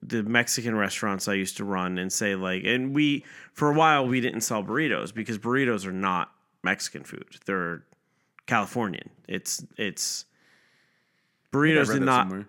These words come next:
Speaker 1: originate in Mexico, so they're not traditional Mexican food, and they're not street food. So, like, this restaurant was, like, street food was, like, the theme. Um,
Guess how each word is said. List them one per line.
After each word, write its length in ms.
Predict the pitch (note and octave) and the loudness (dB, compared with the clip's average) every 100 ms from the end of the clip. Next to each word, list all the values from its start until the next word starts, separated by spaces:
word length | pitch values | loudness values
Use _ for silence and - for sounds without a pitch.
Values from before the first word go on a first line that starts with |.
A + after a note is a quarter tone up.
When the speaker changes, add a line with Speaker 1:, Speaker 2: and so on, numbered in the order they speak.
| _ | _
Speaker 1:
originate 640 | B2+ B2 A2+ A#2 A2+ G#2 - | 0 2 0 0 2 0 0
in 120 | G#2+ | -2
Mexico, 540 | F#2+ - - D#2 A#1+ | -2 -2 -8 -8 -8
so 220 | - - G#2+ | -10 -8 -4
they're 140 | G2 | -4
not 300 | G2 F#2 F2+ | -2 -2 -4
traditional 460 | - G#2+ F#2 - F2+ | -6 -6 -6 -6 -8
Mexican 460 | F2 - - F2 | -8 -8 -10 -12
food, 260 | - F2 D#2+ | -10 -10 -8
and 120 | F2 | -6
they're 100 | G2+ | -2
not 420 | A2+ A2 F#2+ - | 2 2 0 -6
street 340 | - - F3+ F#3 | -6 2 4 2
food. 320 | - F2+ - | -2 -4 -4
So, 160 | - A#2 | -2 0
like, 240 | G#2 G2+ | 0 0
this 180 | A2+ - | -4 -2
restaurant 420 | A2+ - G#2+ F#2 | -2 0 -2 -2
was, 140 | E2+ F#2+ | -4 -4
like, 260 | F2 - _ _ _ _ _ _ _ | -4 -6 _ _ _ _ _ _ _
street 320 | - - C#3 - | -6 0 0 0
food 240 | A2+ G2 | -2 0
was, 160 | G2 G2 | -2 -2
like, 280 | F#2 F2 | -2 -4
the 100 | - G#2+ | -6 -4
theme. 440 | - C#3 G2+ E2 - - - - _ _ _ | 0 2 2 -2 -12 -20 -20 -20 _ _ _
Um, 580 | A#2 A2 G2+ G2 F#2 | 2 4 2 0 -4